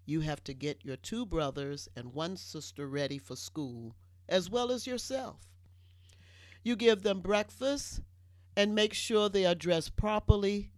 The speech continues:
before they board the school bus. Thirty minutes later, you need to be ready to catch your bus. When all of you return home,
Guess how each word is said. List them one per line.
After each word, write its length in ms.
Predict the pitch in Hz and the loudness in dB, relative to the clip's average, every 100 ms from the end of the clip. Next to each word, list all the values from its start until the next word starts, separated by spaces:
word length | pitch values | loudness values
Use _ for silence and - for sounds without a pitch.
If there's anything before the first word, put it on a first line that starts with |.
| - | -4
before 360 | 160 - 165 | -2 2 2
they 140 | 160 160 | 4 0
board 380 | 147 143 143 | 0 0 0
the 100 | - | -4
school 340 | - - 143 139 | -10 -8 -8 -6
bus. 540 | 127 127 139 - - - - - - - - - - - - | -8 -10 -12 -14 -14 -16 -18 -20 -20 -20 -20 -20 -20 -20 0
Thirty 280 | 156 185 196 | 6 6 6
minutes 380 | 202 196 196 196 | 2 0 0 2
later, 420 | 196 233 254 277 - - | 2 4 2 -2 -6 -6
you 240 | 190 339 339 | 2 2 4
need 200 | 165 151 | 0 -2
to 60 | 147 | -4
be 180 | 165 | -4
ready 320 | 165 170 180 180 | 2 2 2 0
to 100 | 165 | 0
catch 380 | 226 233 - | 0 0 -4
your 180 | 269 415 | -4 -2
bus. 520 | 233 135 113 - - - - - - - - - - - - - - - | 0 -2 -2 -10 -10 -12 -14 -20 -20 -20 -20 -20 -20 -20 -20 -20 -20 -4
When 180 | 214 226 | 4 6
all 240 | 247 285 294 | 8 6 4
of 140 | 262 | 2
you 160 | 277 262 | 2 0
return 480 | 262 - 233 220 | 2 2 4 2
home, 500 | 208 220 208 208 214 | 2 0 0 -2 -4